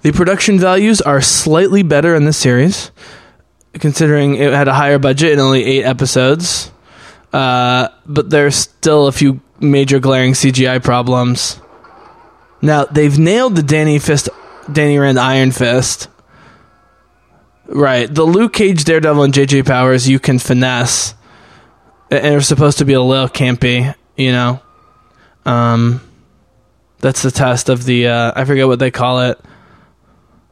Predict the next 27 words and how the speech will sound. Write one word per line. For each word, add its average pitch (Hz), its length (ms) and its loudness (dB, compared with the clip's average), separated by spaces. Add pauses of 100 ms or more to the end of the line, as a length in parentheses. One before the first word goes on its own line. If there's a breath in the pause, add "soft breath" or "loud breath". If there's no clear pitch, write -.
(400 soft breath)
That's 151 200 -2
such - 240 -8
a 151 60 0
hideous 143 480 -2
outfit 120 420 -4
she's 123 180 -2
wearing. 117 480 -2
<laughs> - 80 -20
Oh, 196 240 0
there's 175 240 2
Elektra. 156 480 2 (460 loud breath)
Elodie 156 400 4
Yung 151 240 2
is 147 140 2
so 180 280 2
stunning, 147 600 0 (420 loud breath)
a-, 170 160 0 (140)
and 180 180 2
she's - 380 0
so 185 220 2
charismatic 156 920 2
and 139 220 -2
cool 139 560 2
and 143 180 2
down 131 180 2
to 127 60 0
earth 135 440 0